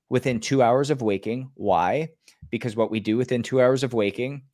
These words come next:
is we get water, we get our electrolytes, we get sunlight, we get our feet on the bare ground, and we get some type of movement with heat exposure in. Over the course of that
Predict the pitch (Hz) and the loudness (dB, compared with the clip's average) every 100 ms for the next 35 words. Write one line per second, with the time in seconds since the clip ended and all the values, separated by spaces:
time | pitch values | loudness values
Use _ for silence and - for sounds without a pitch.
0 | _ 104 110 107 - 101 90 110 147 165 | _ -6 -2 -2 -2 0 2 2 0 -4
1 | - _ _ _ - 104 107 101 92 92 | -12 _ _ _ -8 0 2 2 2 0
2 | 78 - 131 147 165 - - _ _ 107 | -2 -2 0 0 -2 -12 -18 _ _ -6
3 | 104 95 - - 107 123 147 165 - _ | -2 -4 -4 -2 0 0 -2 -4 -10 _
4 | _ 110 107 95 82 - 120 139 139 135 | _ -2 0 0 -2 -4 0 2 2 2
5 | 127 117 110 123 151 135 _ - 110 110 | 2 2 0 -2 -4 -12 _ -6 -2 -2
6 | - 120 120 127 123 117 110 113 113 117 | -2 -4 -4 -2 -2 -2 -2 -2 -2 -4
7 | 113 107 - 117 110 101 - 98 98 98 | -4 -6 -6 -4 -4 -6 -2 -2 -2 -8
8 | 92 - _ _ - _ _ _ _ _ | -10 -16 _ _ -20 _ _ _ _ _
9 | _ _ 143 160 170 170 170 165 160 139 | _ _ 8 8 4 4 4 4 2 4
10 | 151 156 | 6 6